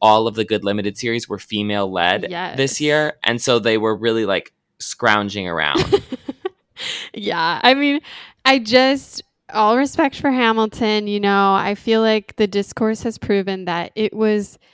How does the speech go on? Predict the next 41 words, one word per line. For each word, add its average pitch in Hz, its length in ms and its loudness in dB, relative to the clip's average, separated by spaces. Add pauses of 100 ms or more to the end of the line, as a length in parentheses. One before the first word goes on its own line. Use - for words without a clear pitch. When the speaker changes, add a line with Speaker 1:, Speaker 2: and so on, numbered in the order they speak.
(300)
Speaker 2:
a 220 100 6
benefit 226 440 2
when 220 100 -2
it 196 80 -8
came 196 240 -4
out, 185 280 -4
but 190 120 -2
it, 190 280 -4 (260)
it 202 200 -4
aged 190 360 -4
like 190 160 -4
sour 185 340 -4
milk. 170 440 -10
It's - 200 -10
hard 196 360 -6
to 196 140 -6
really 180 280 -6
appreciate 180 920 -6 (460)
watching 180 840 -10
people 202 260 -8
of 190 140 -10
color 180 560 -6 (1300)
kind 208 240 -4
of 180 220 -6
whitewash 190 760 -2
a 196 100 0
history 196 440 -4
that 180 240 -8 (140)
now 180 340 -4
our 180 100 -4
country's 180 460 -8
reckoning 170 420 -8
with 147 320 -8
and 170 340 -12
being 175 160 -8
like, 160 160 -10
"Huh, 269 200 -4
maybe 196 200 -6
these 254 180 -4
guys 240 260 -2
don't 214 340 -2